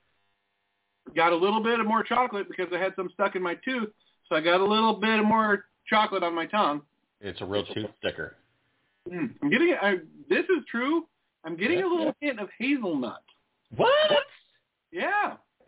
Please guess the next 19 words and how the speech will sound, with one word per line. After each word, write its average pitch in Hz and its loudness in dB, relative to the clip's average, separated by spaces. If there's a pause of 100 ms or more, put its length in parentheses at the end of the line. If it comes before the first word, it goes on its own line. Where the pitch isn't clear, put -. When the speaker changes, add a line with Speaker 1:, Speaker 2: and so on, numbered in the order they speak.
(960)
Speaker 1:
I 165 -18
really 285 -8
am. 330 -8 (960)
Speaker 2:
These 233 -8 (160)
guys 120 -6 (100)
are, 107 -10
uh, 92 -10 (200)
disruptive. - -12 (560)
Speaker 1:
Wonder, 277 2
yeah. 233 4 (340)
I - -14
wonder 262 -2
if 311 -12
it's 311 -12
a 180 -8
hazelnut 208 -8 (320)
butter 143 -2 (220)
in 127 -12
there. 107 -14